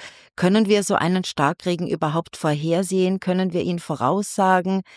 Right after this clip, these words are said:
Julia Thomas ist heute bei uns zu Gast. Ihr hört Nachgefragt, Wissen, wie's läuft,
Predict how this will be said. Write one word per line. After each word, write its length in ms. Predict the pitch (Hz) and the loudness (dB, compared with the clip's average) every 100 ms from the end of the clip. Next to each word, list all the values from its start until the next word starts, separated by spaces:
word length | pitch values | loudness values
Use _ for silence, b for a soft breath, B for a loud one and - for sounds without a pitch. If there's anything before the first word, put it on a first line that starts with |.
| B B B B | B B B B
Julia 540 | 180 247 269 240 208 208 | 2 4 6 6 4 2
Thomas 400 | - 214 214 180 | 0 2 4 2
ist 180 | 185 - | -2 0
heute 220 | 180 185 | 0 2
bei 200 | 165 165 | 0 0
uns 260 | 175 185 - | 0 -4 -6
zu 140 | 196 | -6
Gast. 420 | - 180 190 - | 2 2 2 -2
Ihr 160 | - 180 | 0 2
hört 240 | 180 - | 2 0
Nachgefragt, 840 | 151 143 170 - 196 - 175 - 175 | 0 0 0 -6 -6 0 0 0 -6
Wissen, 240 | 202 226 | -2 0
wie's 160 | 226 - | 0 2
läuft, 480 | 185 180 190 - | 4 4 2 -2